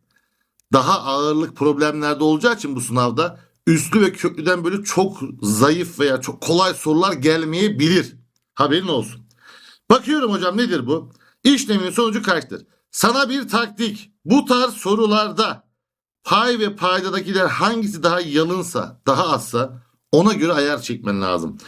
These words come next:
Senin burada paydana ne var kanka? Kök üç artı kök iki. O zaman yukarıyı kök üç artı kök iki parantezine alabiliyor olman lazım.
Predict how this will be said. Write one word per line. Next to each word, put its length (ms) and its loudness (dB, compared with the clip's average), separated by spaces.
Senin 340 4
burada 220 2
paydana 440 -2
ne 180 2
var 180 -2
kanka? 560 -4
Kök 420 0
üç 240 -4
artı 380 0
kök 200 -4
iki. 280 -6
O 180 6
zaman 300 2
yukarıyı 720 0
kök 280 2
üç 180 0
artı 380 0
kök 260 -2
iki 180 -2
parantezine 480 0
alabiliyor 720 0
olman 340 0
lazım. 400 -2